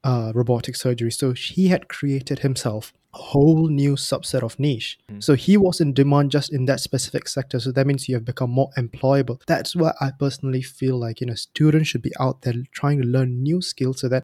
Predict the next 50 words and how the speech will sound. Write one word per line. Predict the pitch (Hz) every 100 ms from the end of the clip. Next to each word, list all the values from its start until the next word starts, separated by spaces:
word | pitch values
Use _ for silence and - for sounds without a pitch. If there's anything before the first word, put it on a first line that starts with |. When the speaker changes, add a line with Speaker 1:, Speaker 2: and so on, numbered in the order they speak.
| -
Speaker 1:
it | 147
could | - 131 127
look | 139 131
good | 143
on | 131
your | 120
C | 117 - 135 135
V. | 127 127 -
That's, | 135 113
Speaker 2:
Mm. |
Speaker 1:
that's | 131 147
my | 143
whole | 123 135 123
reasoning | 135 139 135 120
why | 123 123
you | 120
should | 120 120 - 139
learn | 135 135 127
new | 127 123
skills. | - 131
As | 139 131
I | 123
said, | - 131 147
like, | 131 123
using | 131 127
the | 120
example | 110 120 113
from | 120 127
Felix, | - 135 135 147 -
stack | - - 131 143 -
your | 147
skills, | - 131 123 123 - -
create | - 139 127
a |
whole | - 147 165
subset | - - - - 135
of | 127
niche, | 127 123 127 - _
and | 120 117
that | 131 131
will | 120
actually | 120 - 120
help | 120 -
you | 120
move | 113 117 120
out | 120
in | 117
the | 117
world, | 117 123
because | 127 156